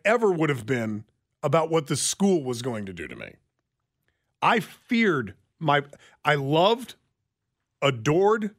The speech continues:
and feared my father. And if I had punched a ki-, uh, not a kid, if I had punched a teacher in the face, going home and trying to explain that to him,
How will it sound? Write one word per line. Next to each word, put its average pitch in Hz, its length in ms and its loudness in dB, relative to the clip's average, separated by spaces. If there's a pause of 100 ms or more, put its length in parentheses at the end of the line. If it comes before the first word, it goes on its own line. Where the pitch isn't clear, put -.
(460)
and 135 220 0 (240)
feared 165 460 0 (340)
my 120 200 -2
father. 95 400 -6 (1500)
And 143 120 2
if 143 120 0
I 185 120 4
had 175 240 -2
punched 202 360 -2
a 185 60 -6
ki-, - 220 -10
uh, 147 180 0 (280)
not 110 300 -12
a - 40 -12
kid, 76 340 -12 (280)
if 139 120 -2
I 175 80 6
had 147 120 0
punched 190 300 0
a 160 60 -6
teacher 202 420 -2
in 175 60 0
the 143 80 -2
face, 113 520 -6 (1300)
going 196 340 2
home 196 240 2
and 156 120 -2
trying 180 280 2
to 160 100 0
explain 175 500 0
that 175 200 2
to 151 100 -4
him, 127 360 -2